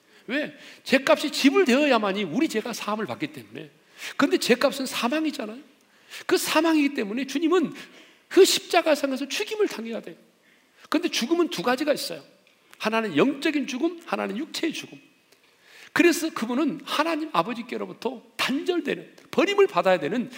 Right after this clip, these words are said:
영적인 죽음을 경험하셨어요. 그 영적인 죽음이 얼마나 고통스러웠으면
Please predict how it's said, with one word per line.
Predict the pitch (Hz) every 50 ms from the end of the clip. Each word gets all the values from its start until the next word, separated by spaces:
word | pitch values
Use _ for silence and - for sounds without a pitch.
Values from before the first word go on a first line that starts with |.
| - - 160
영적인 | 147 180 269 - - - - 381 370 381 -
죽음을 | - 269 233 285 311 -
경험하셨어요. | - - 233 226 220 202 165 - 196 - - - _ _ _ _ _ _ _ _ _ _ _ _ _ _ _ - - - -
그 | - 269 196
영적인 | 240 - 403 - - - 392 359 370 320 -
죽음이 | - 285 277 285 285 277
얼마나 | - - 180 320 427 415 403 381 359 349
고통스러웠으면 | 311 - - 277 277 - 277 226 - - 233 208 156 135 - - 123 120 175 240 202 131 - -